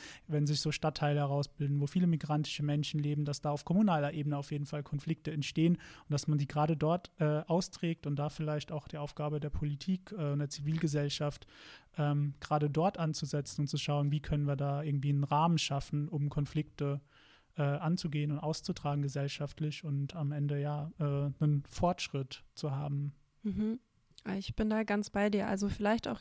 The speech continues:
Speaker 2: dieses Konzept von Widerspruchstoleranz oder Ambiguitätstoleranz, wie es ganz hochgestochen
Speaker 1: Mhm.
Speaker 2: in akademischen Kreisen dann heißt,
Speaker 1: <laughs>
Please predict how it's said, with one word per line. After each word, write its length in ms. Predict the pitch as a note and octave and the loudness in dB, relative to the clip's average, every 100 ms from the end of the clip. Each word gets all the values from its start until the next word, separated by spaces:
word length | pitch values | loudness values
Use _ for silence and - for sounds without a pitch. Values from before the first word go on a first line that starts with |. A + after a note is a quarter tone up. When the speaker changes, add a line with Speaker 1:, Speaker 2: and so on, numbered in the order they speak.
| - G#3 | -8 -12
Speaker 2:
dieses 340 | G3 G#3+ G#3 | -4 -2 -2
Konzept 380 | - G#3 G#3 - | -4 0 0 0
von 180 | F#3+ F#3+ | -6 -2
Widerspruchstoleranz 1300 | A#3 A3+ - F3+ F3 - E3 E3+ E3 G3 C#4 - - | 0 0 -2 -6 -6 -6 -4 -2 -2 -4 -6 -10 -10
oder 460 | - F#3 F3+ F3 - | -4 0 0 0 -2
Ambiguitätstoleranz, 1040 | G3+ F#3+ F#3 F3+ A3 - - F3 D#3+ E3+ | -2 0 -2 0 -2 -2 -4 -4 -4 -6
wie 60 | - | -6
es 160 | F#3 - | -8 -4
ganz 320 | E3 F#3+ - | -2 0 0
hochgestochen 640 | F3+ - - - D#3+ E3+ | -4 -4 -8 -4 -4 -2
Speaker 1:
Mhm. 60 | D#3+ | 0
Speaker 2:
in 220 | E3+ F3 | 0 0
akademischen 520 | D#3 G3 F3+ F#3 - | 0 -2 -2 -2 -4
Kreisen 340 | - E3 E3+ F#3 | -2 0 2 2
dann 180 | E3+ | 2
heißt, 300 | F#3 F#3+ C4 | 4 6 4
Speaker 1:
<laughs> 600 | - - - - - - | 2 -4 -8 -10 -10 -14